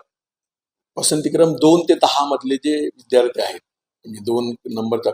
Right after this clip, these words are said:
पसंतीक्रम दिलेला तर दहा नंबरपर्यंतचा, त्याला जर कॉलेज अलॉट झालं तर त्याची इच्छा असेल तर तो घेऊ शकतो किंवा पुढच्या फेरीसाठी तो पुन्हा वाट बघू शकतो.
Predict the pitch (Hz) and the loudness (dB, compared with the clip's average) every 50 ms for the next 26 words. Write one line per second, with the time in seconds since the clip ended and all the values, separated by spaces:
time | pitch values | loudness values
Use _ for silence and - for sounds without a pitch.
0 | - - - 113 117 107 104 104 101 98 107 110 104 104 113 110 110 123 131 143 | -4 -8 -10 -6 -6 -6 -6 -6 -8 -8 -8 -10 -10 -10 -12 -8 -6 -4 -4 -2
1 | - - - - - - 107 98 98 101 - _ - 90 95 95 _ - 90 - | -2 -2 -2 -2 -4 -8 -12 -14 -14 -16 -16 _ -18 -18 -18 -20 _ -20 -20 -18
2 | - 87 - _ - _ - _ _ _ _ _ _ _ _ _ _ _ _ _ | -16 -18 -18 _ -20 _ -20 _ _ _ _ _ _ _ _ _ _ _ _ _
3 | _ _ _ - _ - - - 156 160 170 175 165 - 156 143 147 156 156 135 | _ _ _ -12 _ -2 4 4 6 8 8 6 6 8 6 8 8 8 6 6
4 | 127 143 156 151 - 127 131 135 139 120 110 - _ _ _ 156 - - 127 120 | 4 2 0 -2 -2 -4 -2 2 2 2 2 0 _ _ _ -18 -10 -8 -8 -8
5 | 120 - 147 - - - 165 156 143 - 156 151 151 160 151 151 - 165 156 147 | -4 -6 -6 -6 -2 4 4 6 6 6 2 0 2 2 2 2 2 -4 -6 0
6 | 123 139 147 175 185 - 151 - - _ 156 131 120 117 - 139 135 - - - | 4 6 6 6 6 4 0 -2 -4 _ -4 -4 -4 -4 -4 -6 -6 -6 -2 -2
7 | 156 147 147 - 147 - - 147 147 139 127 135 131 131 143 143 - - 139 139 | -2 -2 2 2 2 4 4 2 2 2 2 0 0 0 -6 -8 -6 -6 -2 0
8 | 143 139 135 131 127 - - 127 113 123 113 - - - _ - 110 101 110 - | 2 4 4 4 4 4 0 0 0 0 -4 -4 -10 -16 _ -10 -8 -6 -6 -8